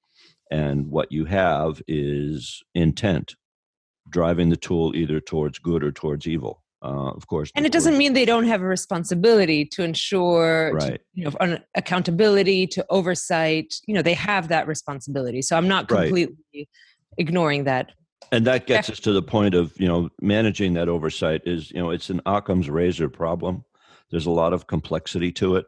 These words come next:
Speaker 1: and, and perhaps even the occasional unintended consequence where they're thinking, you know, um,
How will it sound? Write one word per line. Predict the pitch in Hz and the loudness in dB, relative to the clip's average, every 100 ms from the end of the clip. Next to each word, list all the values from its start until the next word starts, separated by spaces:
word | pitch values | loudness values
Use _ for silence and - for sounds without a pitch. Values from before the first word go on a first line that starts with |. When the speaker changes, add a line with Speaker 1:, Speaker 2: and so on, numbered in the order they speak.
| - | -2
Speaker 1:
and, | 82 78 - | 0 0 -2
and | 85 76 73 69 67 _ _ _ _ - _ - | -4 -2 -2 -2 -6 _ _ _ _ -20 _ -4
perhaps | 85 92 87 | 0 0 0
even | 92 87 87 82 | 0 2 4 4
the | 80 80 | 2 0
occasional | 71 - 87 80 80 | -2 0 0 2 0
unintended | 69 82 80 - 80 78 76 | 2 2 2 0 0 0 -2
consequence | 85 85 - 90 101 101 - | 0 0 -2 -2 0 0 -2
where | - 73 78 87 _ _ _ _ _ _ - | -2 -2 -2 -6 _ _ _ _ _ _ -2
they're | 85 | 0
thinking, | - 85 85 80 78 - | 2 0 0 0 -2 -2
you | 90 | 2
know, | 92 101 101 95 - - | 4 4 2 0 -4 -4
um, | 85 85 85 82 80 78 | -2 0 0 0 -2 -4